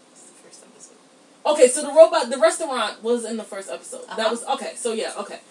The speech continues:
Speaker 2: So Robin Hood was second, and then last night was the creepy one.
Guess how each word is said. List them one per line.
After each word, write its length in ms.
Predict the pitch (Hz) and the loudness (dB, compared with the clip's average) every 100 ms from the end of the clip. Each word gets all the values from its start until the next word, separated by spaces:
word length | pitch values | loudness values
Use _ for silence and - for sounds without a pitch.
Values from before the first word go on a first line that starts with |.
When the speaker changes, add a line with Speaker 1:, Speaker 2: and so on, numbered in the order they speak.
| - - | -20 -4
Speaker 2:
So 140 | 226 | 0
Robin 320 | 233 254 262 | 2 0 0
Hood 140 | 247 208 | -4 -4
was 80 | 208 | -8
second, 420 | - 165 254 - - - - - - | -8 -8 -10 -12 -16 -20 -20 -16 -12
and 200 | 185 180 | -12 -10
then 360 | 180 175 175 - - - - | -10 -10 -14 -18 -20 -20 -8
last 420 | 185 202 220 - 170 | -2 -2 -2 -8 -14
night 320 | 180 170 175 - - - - | -10 -10 -10 -20 -20 -20 -16
was 300 | 180 160 165 | -10 -10 -10
the 80 | 165 | -18
creepy 400 | - - 175 151 | -18 -18 -18 -18
one. 260 | 131 123 | -20 -20